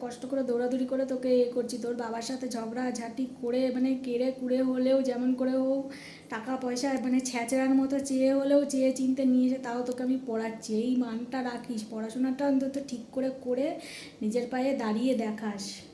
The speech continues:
নাহলে সব বৃথা।" এটুকুনি ওর কাছে আশা, ব্যাস, আর কিছুই না। আমি তো লেখাপড়া শিখে একটা ভালো ছেলে আমি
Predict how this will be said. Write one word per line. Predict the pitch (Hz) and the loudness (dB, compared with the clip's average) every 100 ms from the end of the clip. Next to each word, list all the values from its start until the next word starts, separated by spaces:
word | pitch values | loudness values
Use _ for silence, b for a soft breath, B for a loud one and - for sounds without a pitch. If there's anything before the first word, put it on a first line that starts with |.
| - - B B B B 226 | -20 -20 B B B B -2
নাহলে | 220 240 | 0 0
সব | 233 254 214 | 0 -2 -2
বৃথা।" | 214 214 208 208 - - - - - B B B - | -2 -4 -6 -10 -10 -16 -20 -20 -20 B B B -10
এটুকুনি | 220 220 247 269 294 | -8 -4 2 4 6
ওর | 269 240 | 4 2
কাছে | 247 254 | 0 -2
আশা, | 220 190 - 220 | -4 -6 -8 -8
ব্যাস, | 208 208 - | -8 -8 -8
আর | 214 - | -8 -10
কিছুই | 214 - 233 | -12 -12 -10
না। | 233 240 - - - - - - - - - - - - - - - - - B B B B B B - - - - | -10 -12 -16 -20 -20 -20 -20 -20 -20 -20 -20 -20 -20 -20 -20 -20 -20 -20 -20 B B B B B B -20 -20 -18 -2
আমি | 220 240 | 0 4
তো | 285 | 4
লেখাপড়া | 262 262 269 277 | 4 2 2 2
শিখে | 277 277 277 | 2 2 2
একটা | 277 269 262 262 | 2 2 0 -4
ভালো | 247 247 262 | -2 0 0
ছেলে | 262 269 277 | 0 0 2
আমি | 262 262 269 | 2 2 2